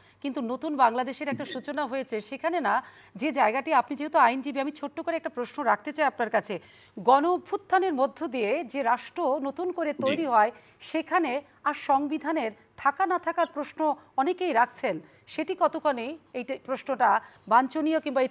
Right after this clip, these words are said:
Speaker 1: তোলাটা কতটুকু জরুরি? যেখানে গণ অভ্যুত্থানই হয়েছে, সেখানে আমরা কিংবা অনেকে কেন বলছে সংবিধান মানা হয়নি, সংবিধান মানা হওয়া উচিত ছিল, এই জায়গাটি আমি আপনার কাছে প্রশ্নটি রাখছি,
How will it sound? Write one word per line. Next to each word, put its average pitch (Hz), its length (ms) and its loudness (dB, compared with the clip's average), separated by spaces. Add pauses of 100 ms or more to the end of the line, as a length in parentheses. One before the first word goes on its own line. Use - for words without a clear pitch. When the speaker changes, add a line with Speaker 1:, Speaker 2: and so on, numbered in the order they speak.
Speaker 1:
তোলাটা 262 560 2
কতটুকু 277 400 -2
জরুরি? 214 420 -2 (240)
যেখানে 349 260 -2
গণ 262 240 2
অভ্যুত্থানই 392 540 2
হয়েছে, 233 380 2 (220)
সেখানে 320 280 0
আমরা 302 480 4
কিংবা 285 180 0
অনেকে 320 320 2
কেন 294 220 2
বলছে 247 360 0 (220)
সংবিধান 262 480 0
মানা 240 240 4
হয়নি, 226 280 0
সংবিধান 226 420 0
মানা 226 200 2
হওয়া 226 120 6
উচিত 214 280 -4
ছিল, 233 160 -4 (280)
এই 330 140 4
জায়গাটি 254 460 2 (240)
আমি 302 200 6
আপনার 349 200 4
কাছে 359 160 -2
প্রশ্নটি 294 500 0
রাখছি, 190 460 2